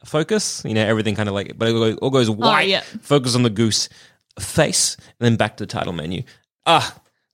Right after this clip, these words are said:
Speaker 1: I love it so much. Um, ten thumbs, game of the year, maybe
Speaker 2: Decade.
Speaker 1: game of the decade.
Speaker 2: Yep.
Speaker 1: That's all I'm saying.
Speaker 2: It's the perfect game.
Speaker 1: Yeah.
Speaker 2: Yep. Um, only, like, it's,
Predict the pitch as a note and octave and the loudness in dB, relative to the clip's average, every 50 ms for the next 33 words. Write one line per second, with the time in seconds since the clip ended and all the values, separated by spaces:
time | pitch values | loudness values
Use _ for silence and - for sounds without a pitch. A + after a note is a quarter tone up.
0 | _ - C3 C3+ A#2 G#2+ G2+ D#2+ - - - - - F2 - - - - - - | _ -4 0 0 2 2 0 -2 -2 -4 -4 -4 -6 -10 -12 -14 -12 -10 -12 -12
1 | - _ _ _ _ _ - A2+ A2+ G#2+ G#2 A2 A2 A2 G#2+ A2+ - - _ - | -12 _ _ _ _ _ -6 -2 0 2 2 4 2 2 0 -2 -4 -10 _ -12
2 | - _ _ _ _ _ _ _ _ _ _ - - - G#3 G3 F#3+ F3 - - | -12 _ _ _ _ _ _ _ _ _ _ -10 -6 -2 -2 0 0 0 0 2
3 | E3 D3+ D3 D3 D3 D#3 D3 - - - - E2+ - C#3+ C3 E3 E3+ F3 F3 F#3 | 2 2 2 2 0 -2 -2 -4 -6 -10 -12 -14 -10 -4 -2 0 2 2 2 0
4 | F3 D#3+ D#3 F#3 F3+ D#3 E3 F3 F3+ F3+ F3 F3 E3+ - - _ _ _ _ _ | 0 -2 -2 -2 -2 -2 0 0 2 4 4 2 2 -2 -6 _ _ _ _ _
5 | _ _ _ _ _ _ D#3+ E3+ F3+ F#3 F#3 G3+ F#3+ E3 F3+ F#3 F#3+ F3+ - G3 | _ _ _ _ _ _ -10 -6 -4 0 0 0 0 2 2 2 4 4 4 2
6 | F3 E3 F#3 D#3+ F#3 G#3+ A#3 A#3 G#3+ C#3 G2+ C#3 G3 F#3+ F3+ F3 - - - - | 0 0 -2 -2 0 -2 -2 -2 -4 -4 -2 0 2 2 4 2 2 0 -4 -10
7 | - - - D#3 D3 D#3+ F#3+ F#3 - - B2 G#2 G2+ G#2 B2+ D#3+ F#3 - G3 - | -10 -6 -4 -2 0 0 0 0 -2 -2 -4 -4 -4 -6 -6 -8 -8 -10 -12 -12
8 | - - A3 - A3 G#3+ G#3+ G#3 - G#3+ - - G3+ G3 G#3 G3+ D#3+ E3 F#3 - | -12 -12 -8 -2 0 0 0 0 -2 -6 -6 -4 -4 -4 -2 -4 -4 -8 -10 -12
9 | _ - _ _ _ _ - F3 A3 C4 A#3+ - - G3+ G3 F3 - - _ - | _ -20 _ _ _ _ -8 -8 -8 -8 -10 -12 -6 -4 -2 -2 -2 -4 _ -20
10 | _ - - G#3 G3 G3 G3 F#3+ G3 A3 - - A3+ B3+ C4+ C#4 C#4 C4 B3 - | _ -4 0 0 2 2 0 -2 -4 -4 -2 2 2 4 4 4 4 2 2 -2
11 | - _ _ - - A#3 A#3 A3 - - - A3 - - - - - - - | -8 _ _ -6 -4 -4 -2 -4 -6 -6 -6 -8 -6 -6 -10 -10 -10 -12 -14